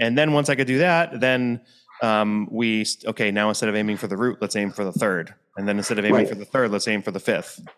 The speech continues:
Speaker 2: Because most improvisers who are learning and starting out are reactionary players. In other words, they see the chord,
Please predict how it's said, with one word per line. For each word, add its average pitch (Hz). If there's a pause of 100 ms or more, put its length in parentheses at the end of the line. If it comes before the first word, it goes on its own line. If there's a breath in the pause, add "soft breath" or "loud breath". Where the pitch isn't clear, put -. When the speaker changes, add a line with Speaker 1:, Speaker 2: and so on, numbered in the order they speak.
(540 loud breath)
Speaker 2:
Because 214 (180 loud breath)
most 220
improvisers 175
who 151
are 120
learning 127
and 113
starting 123
out 113 (240 loud breath)
are 123
reactionary 117
players. 98 (420 soft breath)
In 113
other 143
words, 120 (280 loud breath)
they 123
see -
the 196
chord, 120